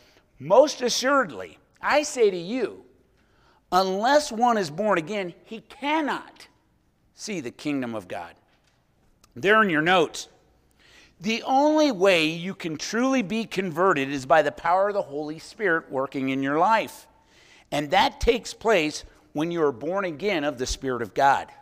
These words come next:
So how's a person converted? It's a work of God, not of ourselves,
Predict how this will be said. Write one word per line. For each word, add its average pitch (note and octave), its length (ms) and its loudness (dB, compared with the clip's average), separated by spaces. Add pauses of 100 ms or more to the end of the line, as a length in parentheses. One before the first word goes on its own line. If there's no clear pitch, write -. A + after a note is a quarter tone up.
(1120)
So C#3 160 -2
how's F3 360 2
a A3+ 60 4
person A3 520 -4
converted? A3+ 580 0 (680)
It's - 160 -12
a G#3+ 60 6
work F#3+ 260 0
of D3+ 140 -6
God, B3+ 340 -2 (1040)
not F3+ 220 4
of G3+ 100 2
ourselves, B3 720 2